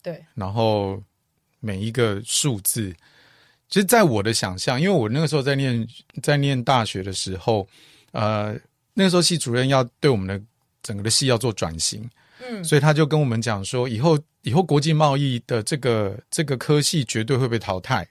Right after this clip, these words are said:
Speaker 2: 他要转型成为国际企业。
Speaker 1: 嗯。
Speaker 2: 所以他在我们那一届开始先做了一个，一个分流，就是说你要么你去念 marketing，
Speaker 1: 对。
Speaker 2: 你要么你去念金融。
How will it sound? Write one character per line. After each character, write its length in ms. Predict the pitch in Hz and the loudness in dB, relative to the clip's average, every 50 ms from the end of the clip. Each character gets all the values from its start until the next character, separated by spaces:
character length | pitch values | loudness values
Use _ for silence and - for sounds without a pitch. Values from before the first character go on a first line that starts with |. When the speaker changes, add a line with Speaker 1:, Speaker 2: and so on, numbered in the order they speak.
| _ - | _ -6
Speaker 2:
他 120 | - 139 | -2 0
要 100 | 135 135 | 0 0
转 260 | 120 - 110 92 95 | 0 -2 -4 -4 -4
型 320 | 101 - - 98 101 117 113 - | -4 -4 -6 -6 -8 -8 -8 -8
成 200 | - - 120 120 | -6 -4 -2 -2
为 120 | 120 113 | -2 -2
国 160 | 113 - 113 | -2 -4 -4
际 140 | 113 - 139 | -4 -4 -2
企 320 | 120 - - 196 156 123 117 | -2 0 0 0 0 0 0
业。 180 | 120 104 85 - _ - | 0 0 -2 -4 _ -18
Speaker 1:
嗯。 380 | 202 214 220 214 196 175 165 160 165 - - - - | -16 -14 -14 -12 -12 -12 -14 -14 -14 -16 -18 -16 -4
Speaker 2:
所 160 | - - 165 | 0 4 4
以 100 | 175 156 | 4 4
他 160 | - - 165 | 4 2 2
在 140 | 170 175 175 | 4 4 4
我 100 | 147 120 | 4 4
们 120 | 107 113 | 2 0
那 140 | 135 151 160 | 0 2 2
一 60 | 147 | 2
届 220 | 131 - 165 147 127 | 2 2 0 0 0
开 180 | - 139 135 | 2 0 0
始 140 | 135 - 113 | 0 -2 -4
先 200 | 98 - 131 131 123 | -4 -4 -4 -4 -2
做 200 | - 156 131 120 | -2 0 0 0
了 80 | 117 | 0
一 120 | 113 117 117 | 0 -2 -2
个， 480 | 113 127 113 107 104 104 101 98 - - | 0 0 0 0 0 0 -2 -4 -6 -8
一 100 | - 127 | -10 -8
个 420 | 117 - 123 113 107 101 98 95 - - | -4 -2 0 0 0 -2 -4 -6 -8 -12
分 360 | - - - 151 147 156 147 | -8 -2 0 2 2 4 4
流， 240 | 127 104 98 101 110 | 2 2 2 0 0
就 100 | 120 135 | -2 -2
是 100 | 135 123 | -2 -2
说 200 | - - 131 127 | -2 -2 -2 -2
你 140 | 117 110 | 0 2
要 120 | 117 165 180 | 4 4 4
么 140 | 160 135 117 | 4 4 2
你 80 | 107 | 0
去 120 | 90 107 135 | -2 -2 -2
念 140 | 135 139 131 | 0 0 0
marketing， 580 | 127 123 120 120 - 120 104 - 98 85 78 - _ _ - - | 0 0 0 -2 -4 -6 -6 -6 -8 -10 -10 -14 _ _ -16 -12
Speaker 1:
对。 140 | 170 165 156 | -12 -10 -6
Speaker 2:
你 100 | 156 110 | -2 2
要 160 | 117 135 131 127 | 2 4 4 2
么 120 | 120 110 | 2 0
你 80 | 98 92 | -2 -4
去 140 | 92 117 117 | -4 -4 -2
念 280 | 113 113 110 107 104 | -2 -2 -2 -2 -4
金 260 | 95 - 110 95 101 101 | -4 -6 -6 -4 -4 -4
融。 120 | 101 | -6